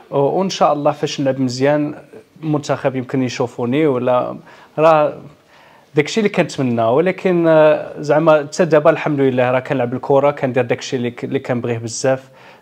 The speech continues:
كنربح به الفلوس عاوتاني، راه داكشي ماشي با normal. والحمد لله راه زعما، آم،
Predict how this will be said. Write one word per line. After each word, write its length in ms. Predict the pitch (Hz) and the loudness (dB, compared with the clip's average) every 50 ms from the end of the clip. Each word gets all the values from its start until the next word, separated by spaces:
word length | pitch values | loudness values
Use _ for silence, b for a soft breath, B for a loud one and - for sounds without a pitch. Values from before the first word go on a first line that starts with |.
| _ - | _ -4
كنربح 400 | - 135 123 123 117 117 - - | -2 0 0 0 -2 -4 -6 -4
به 140 | 131 135 117 | -4 -2 -2
الفلوس 520 | 113 120 113 - - 131 131 123 120 - | -4 -6 -8 -8 -6 -6 -4 -4 -4 -4
عاوتاني، 400 | 113 123 - - 131 120 123 123 | -4 -4 -4 -4 -4 -4 -2 0
راه 140 | 120 120 117 | 0 0 -2
داكشي 280 | 113 123 - - - | -2 -4 -8 -6 -4
ماشي 340 | 131 123 113 - - 135 123 | -4 -4 -4 -4 -4 -4 -4
با 180 | 123 - - 139 | -2 0 0 0
normal. 500 | 135 135 123 120 123 127 135 147 151 156 B B B B B B B B - | 2 2 0 0 0 2 2 2 0 -2 B B B B B B B B 0
والحمد 800 | 151 143 139 135 135 135 139 135 143 151 143 - - 156 143 131 | 2 4 4 4 4 2 2 0 -2 -2 -2 -2 -2 -2 -2 -2
لله 360 | 123 117 113 113 113 110 110 | -2 -2 -2 -2 -4 -2 -2
راه 100 | 113 120 | -4 -4
زعما، 720 | 120 123 127 113 120 120 120 117 117 117 113 120 120 120 | -4 -4 -4 -4 -2 0 2 2 2 0 0 0 -2 -2
آم، 200 | 117 117 113 | -2 -4 -6